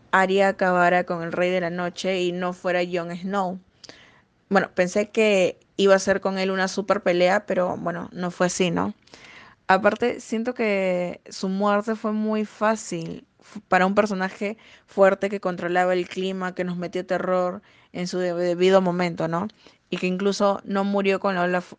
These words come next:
de fuego de los dragoncitos, o sea, eso sí me recontrallegó a lo más profundo de mi ser,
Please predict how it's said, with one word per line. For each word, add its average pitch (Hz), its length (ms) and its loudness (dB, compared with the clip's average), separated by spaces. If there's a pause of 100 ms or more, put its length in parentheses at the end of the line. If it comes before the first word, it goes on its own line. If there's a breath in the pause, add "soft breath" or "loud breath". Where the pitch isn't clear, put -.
(100)
de 165 500 0
fuego 180 340 6
de 185 100 10
los 180 160 6
dragoncitos, 170 720 0
o 156 40 -4
sea, 170 400 0 (680 soft breath)
eso 202 220 6
sí 214 240 0
me 214 140 -2
recontrallegó 175 880 0
a 185 80 4
lo 180 140 0
más 170 220 -4
profundo 165 560 -6
de 165 120 -2
mi 160 120 -10
ser, - 400 -4